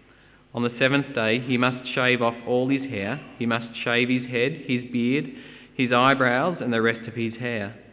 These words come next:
He must wash his clothes and bathe himself with water, and he will be clean.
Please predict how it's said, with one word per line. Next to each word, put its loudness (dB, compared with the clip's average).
He -2
must -2
wash 0
his -2
clothes 2
and -2
bathe 6
himself 2
with -10
water, -4
and 0
he 0
will 2
be -2
clean. -4